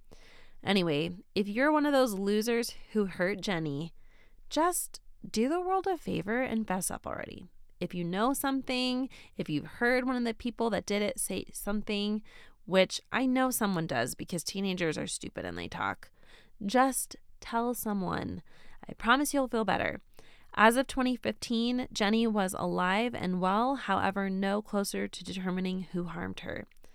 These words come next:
And Jenny deserves justice. I will die on this hill. Um, in our second story, we learn about the Hit the Road Jack Quinn.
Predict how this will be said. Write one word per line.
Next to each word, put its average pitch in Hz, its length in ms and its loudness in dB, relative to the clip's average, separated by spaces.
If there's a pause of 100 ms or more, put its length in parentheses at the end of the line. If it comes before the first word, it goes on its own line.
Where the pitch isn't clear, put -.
(220)
And 175 180 -2
Jenny 202 260 2
deserves 196 460 0
justice. - 640 0
I 175 100 8
will 196 160 4
die 160 360 8
on 160 160 2
this 143 180 -2
hill. 73 340 -2 (680)
Um, 202 460 6 (600)
in 220 80 6
our 226 140 8
second 294 420 4
story, 175 500 6
we 202 220 0
learn 196 240 2
about 165 720 2 (100)
the 165 440 6
Hit 208 260 -4
the 240 100 4
Road 190 300 6
Jack 165 480 4
Quinn. 156 460 0